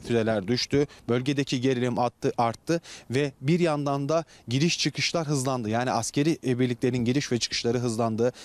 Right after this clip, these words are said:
Bir yandan, e, sivil vatandaşların, yani İsrailli sivillerin o bölgeye, e, geldiğini biz de görmüş olduk. Diğer taraftan Kudüs'te de bir hareketlilik yaşanmıştı. Aslında dünyanın dört bir yanında hareketlilik yaşanmıştı. E,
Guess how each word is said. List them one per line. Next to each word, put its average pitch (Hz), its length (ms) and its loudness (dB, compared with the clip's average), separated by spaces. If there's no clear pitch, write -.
Bir 123 100 2
yandan, 120 380 0
e, 107 120 0
sivil 143 380 2
vatandaşların, 117 680 -2
yani 117 280 0
İsrailli 131 480 0
sivillerin 127 520 0
o 135 140 0
bölgeye, 123 520 2
e, 107 160 2
geldiğini 127 640 0
biz 120 220 0
de 139 140 2
görmüş 127 500 0
olduk. 131 320 0
Diğer 139 160 2
taraftan 135 600 -2
Kudüs'te 131 480 0
de 123 160 2
bir 123 60 2
hareketlilik 113 600 -2
yaşanmıştı. 113 480 0
Aslında 127 300 0
dünyanın 131 380 0
dört 151 240 -2
bir 123 60 -2
yanında 110 320 0
hareketlilik 107 540 -2
yaşanmıştı. 107 640 0
E, 110 180 0